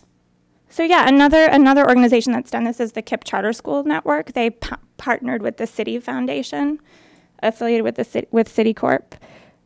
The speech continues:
uh, to provide kids with these sorts of savings accounts. And I spoke to one young man here in D C who's a high school junior, who is one of seven siblings, and he's in a kip school.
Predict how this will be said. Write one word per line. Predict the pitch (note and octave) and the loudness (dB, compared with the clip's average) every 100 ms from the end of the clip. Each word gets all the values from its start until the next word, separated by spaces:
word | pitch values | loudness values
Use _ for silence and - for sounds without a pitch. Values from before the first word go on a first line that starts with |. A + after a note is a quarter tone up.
| _ - | _ 2
uh, | A3 A3 | 4 2
to | - A3+ | 0 0
provide | B3 A3+ A3+ G#3+ G#3+ | 0 0 2 0 0
kids | B3+ G#3+ | 0 0
with | A3 | -2
these | A3 A3+ | -2 0
sorts | G#3 - | -2 -2
of | A3 | -4
savings | - G#3 G#3+ A3+ | 0 0 0 -2
accounts. | B3+ - B3 C4 C4 - | -4 -4 -2 0 -2 0
And | A3+ | 2
I | A#3 | 4
spoke | B3 A#3 A#3 | 4 2 4
to | A3+ | 2
one | A3 A3 | 4 4
young | G#3+ G#3+ | 4 2
man | G3+ G3+ A3+ | 0 0 2
here | A#3 | 2
in | A3+ | 2
D | A3 A#3 | 0 -2
C | - B3 C4 | -4 -2 2
who's | B3 A3 | 2 2
a | - | 0
high | A3+ | 0
school | A3+ A#3 A3+ | 0 -2 -2
junior, | A#3+ A#3 C4 C4+ D4 _ | 0 -2 -2 -6 -8 _
who | - A3+ A3 G#3 | -8 -4 -2 -2
is | A3 G#3+ | -4 -2
one | B3 | 0
of | B3+ | 0
seven | B3 A#3+ A#3+ B3 | 0 -2 0 0
siblings, | A#3+ C4 B3 G#3 A3 A#3 | 0 -4 -2 0 0 0
and | A3+ | -2
he's | A#3 A#3+ B3 | -2 -2 -2
in | A#3 | -4
a | |
kip | A#3+ - - | -6 -10 -10
school. | - - - - | -10 -6 -6 -6